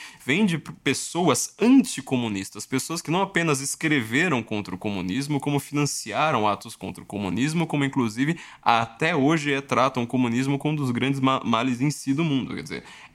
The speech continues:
é um problema? Que ele funciona no máximo como uma metonímia, mas ele é incapaz de explicar o que que tá acontecendo no mundo. Eu quero apresentar pra vocês, então, o conceito de anarcotirania, um conceito criado por Samuel Francis,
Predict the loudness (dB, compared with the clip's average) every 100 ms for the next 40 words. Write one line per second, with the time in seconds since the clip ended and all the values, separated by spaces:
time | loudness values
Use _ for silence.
0 | 0 2 2 2 2 4 4 4 2 -2
1 | -6 -20 _ _ _ _ _ -20 _ -4
2 | -4 -4 -4 -2 -4 -2 -4 -2 0 2
3 | 4 4 2 0 -4 -4 -2 -2 0 0
4 | 0 0 -2 -2 -4 -6 -8 -8 -6 -4
5 | -2 -2 0 2 0 -2 -10 -10 -6 -4
6 | -4 -8 -18 -8 -8 -8 -8 -8 -6 -8
7 | -8 -8 -6 -6 -8 -10 -10 -18 -20 -2
8 | 0 2 2 2 0 0 0 0 0 0
9 | -2 -6 -8 -2 -2 -2 -2 -2 -2 -6
10 | -4 -4 -6 2 4 6 6 6 4 4
11 | 0 -2 0 0 0 -8 -2 0 2 4
12 | 2 0 -2 -8 -8 -12 -8 -6 -4 -4
13 | -8 -6 -4 -4 0 0 0 -2 -10 -14